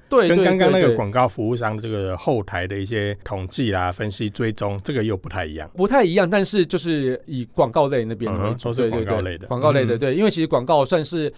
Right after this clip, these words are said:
Speaker 1: Google 近期来非常大的一个营收
Speaker 2: 也是啊，
Speaker 1: 一部分。
Speaker 2: 它主要的营收也都来自于广告嘛。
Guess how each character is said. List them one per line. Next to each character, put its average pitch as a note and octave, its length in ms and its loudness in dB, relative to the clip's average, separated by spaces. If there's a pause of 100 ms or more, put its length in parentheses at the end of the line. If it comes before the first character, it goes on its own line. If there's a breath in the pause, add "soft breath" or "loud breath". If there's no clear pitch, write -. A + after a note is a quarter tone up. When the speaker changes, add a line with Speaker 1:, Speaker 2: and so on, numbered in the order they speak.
(160 soft breath)
Speaker 1:
Google G#3 320 0
近 C#3 300 -4
期 - 260 -8
来 A#2 260 -2
非 D#3 160 -2
常 A#2 400 -2 (120)
大 C#3 180 0
的 A2+ 100 -12
一 A#2 80 -8
个 A2+ 120 -8
营 G#2+ 180 -8
收 G#2+ 300 -8
Speaker 2:
也 F2+ 100 -6
是 B2+ 220 -4
啊， - 0 -
Speaker 1:
一 - 20 0
部 A2 80 0
分。 - 80 -2
Speaker 2:
它 A#2 60 -4
主 A2+ 80 -4
要 D3 80 -2
的 A#2+ 200 -2 (100)
营 A2 200 -4
收 C#3+ 180 0
也 A2+ 80 -2
都 A#2+ 200 -6
来 G#2 120 -4
自 G2 200 -8
于 F#2+ 80 -4
广 D#2 360 -10
告 E2 220 -8
嘛。 - 140 -20